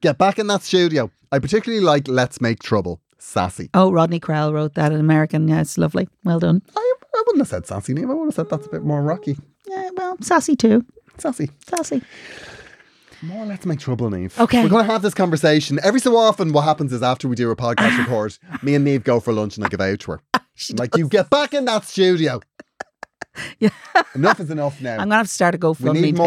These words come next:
Speaker 2: page.
Speaker 1: of that. Niamh.
Speaker 2: I'll get a
Speaker 1: That's
Speaker 2: GoFundMe
Speaker 1: exa-,
Speaker 2: page.
Speaker 1: that's exactly it. That's exa-, p-, have them pay for it before you've made it.
Speaker 2: Oh, well, I would gladly do that. <laughs>
Speaker 1: That's what we do.
Speaker 2: Anyway.
Speaker 1: Anyway, now to my problem.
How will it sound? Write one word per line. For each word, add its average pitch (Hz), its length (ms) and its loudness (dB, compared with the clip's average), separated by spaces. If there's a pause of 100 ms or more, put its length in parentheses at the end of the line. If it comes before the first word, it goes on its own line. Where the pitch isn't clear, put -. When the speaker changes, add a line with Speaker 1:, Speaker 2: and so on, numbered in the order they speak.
(140)
Speaker 2:
page. 139 120 -4
Speaker 1:
of 135 160 2 (120)
that. - 100 -6
Niamh. - 760 -6 (220)
Speaker 2:
I'll 170 80 0
get 208 140 2
a 208 40 0
Speaker 1:
That's 190 220 4
Speaker 2:
GoFundMe 175 240 2
Speaker 1:
exa-, - 60 0
Speaker 2:
page. 147 180 2
Speaker 1:
that's 285 240 0
exactly 165 460 -4
it. - 320 -4 (320)
That's 151 200 2
exa-, 151 220 -4 (200)
p-, - 60 -10 (140)
have 135 240 -4
them 208 120 0
pay 139 280 2
for 160 160 -6
it 165 120 -6
before 107 340 -4
you've 113 100 -8
made 113 260 -10
it. - 80 -20
Speaker 2:
Oh, 220 100 0
well, 262 140 4
I 240 140 6
would 226 180 2
gladly 262 340 2
do 160 160 -2
that. 170 240 -4
<laughs> - 680 -2
Speaker 1:
That's - 180 -6
what - 60 -12
we - 80 -6
do. - 100 -4
Speaker 2:
Anyway. 196 300 2 (340)
Speaker 1:
Anyway, 185 300 2 (100)
now 151 240 2
to 185 140 -6
my 156 100 0
problem. - 360 -4